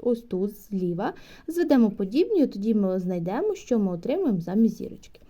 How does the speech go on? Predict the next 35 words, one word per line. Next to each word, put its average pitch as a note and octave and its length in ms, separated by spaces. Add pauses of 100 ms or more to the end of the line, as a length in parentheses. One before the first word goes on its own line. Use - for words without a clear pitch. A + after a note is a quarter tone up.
(320)
І B3+ 80
так, A3+ 340
а D#4+ 120
на C#4 200
а G3 140
ми F3+ 140
помножили, F3+ 680
а B3+ 120
квадрат, B3+ 500
потім C#4 380
а B3 200
множимо A3 540
на G3+ 160
шість, F3+ 480
це B3+ 80
буде B3 300
плюс B3 400
шість - 460
а, A#3 200 (400)
мінус D#4+ 320
два F3+ 380
множу A#3 460
на B3 200
а, A#3+ 200
це A#3+ 160
буде A#3 280
мінус A#3 380
два A3 280 (100)
а, B3 180 (340)
і B3+ 120
мінус A3+ 300
два F#3+ 360
множу F#3 480
на E3+ 180
шість, F#3+ 1040